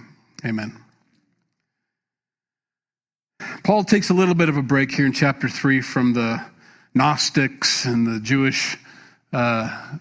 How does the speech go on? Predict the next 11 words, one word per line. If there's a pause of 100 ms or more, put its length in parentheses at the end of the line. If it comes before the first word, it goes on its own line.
(120)
um,
legalists
and
all
that,
and
just
gives
us
really
good,